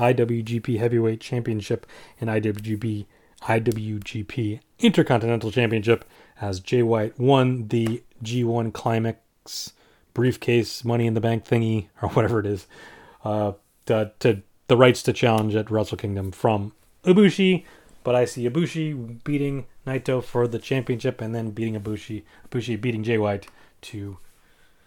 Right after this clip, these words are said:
get comeuppance. Get Jay, give Jay White his comeuppance from, I don't know, I don't know, whatever.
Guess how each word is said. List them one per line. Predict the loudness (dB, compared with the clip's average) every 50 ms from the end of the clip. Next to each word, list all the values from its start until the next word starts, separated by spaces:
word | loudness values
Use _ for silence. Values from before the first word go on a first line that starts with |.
| _ _ _ _ _ _ _
get | -8 -8 -8 -8 -6
comeuppance. | -2 0 2 2 2 0 -2 -6 -10 -12 -14 -14 -14 -14 -14 -14 -16 -16 -18 -20 -20 -20 -20 _ -20 -20 -20 _ _ _ _ -20 -20 _ _ _ _ _ _ _ _ _ _ _ _ _ _ _
Get | -14 -12 -12 -12 -14
Jay, | -14 -8 -4 -4 -4 -2
give | 0 -2 -2 -2 0
Jay | -2 2 4 6 6 6
White | 6 6 4 4
his | 2 0 -2
comeuppance | -4 -4 -4 -4 -4 -8 -12 -18 -18 -20 -20
from, | -18 -14 -12 -12 -12 -12 -14 -16 _ _ -16
I | -16 -16
don't | -16 -16 -14 -8
know, | -4 -2
I | -2
don't | -2 -4
know, | -4 -4
whatever. | -2 -2 -4 -4 -8 -12 -16